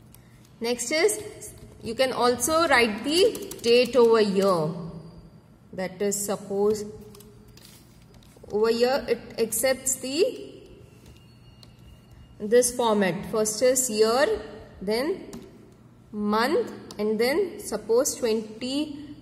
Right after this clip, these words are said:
today is twenty-fourth. And then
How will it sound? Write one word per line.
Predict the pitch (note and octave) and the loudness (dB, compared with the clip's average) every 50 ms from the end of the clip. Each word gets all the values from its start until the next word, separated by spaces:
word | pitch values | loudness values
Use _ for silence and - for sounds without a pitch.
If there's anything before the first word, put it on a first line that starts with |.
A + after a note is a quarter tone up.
| - | -8
today | - A#3+ G#3+ A#3+ C4 D4+ | -2 2 2 2 4 2
is | F4+ - - | 0 0 -2
twenty-fourth. | - D4+ A#3+ A#3 A#3+ - - D4+ F4 G4+ - - - C4 A#3+ A3+ G#3+ G3 - - - - - - - - - - - - - - - - - - - - - - - - - - - - - - - - - - - _ _ _ - - - - - - - - | -2 -2 -2 -2 -2 -2 0 0 0 0 0 -2 2 4 6 6 6 6 4 -2 -8 -12 -12 -14 -18 -18 -20 -20 -20 -20 -20 -20 -20 -20 -20 -20 -20 -20 -20 -20 -20 -20 -20 -20 -20 -20 -20 -20 -20 -20 -20 -20 -20 _ _ _ -20 -20 -20 -20 -20 -20 -18 -12
And | F#3+ F#3 F3+ | -10 -8 -6
then | F3+ G#3 G#3+ C4+ E4 - - - | -6 -6 -6 -6 -8 -10 -14 -18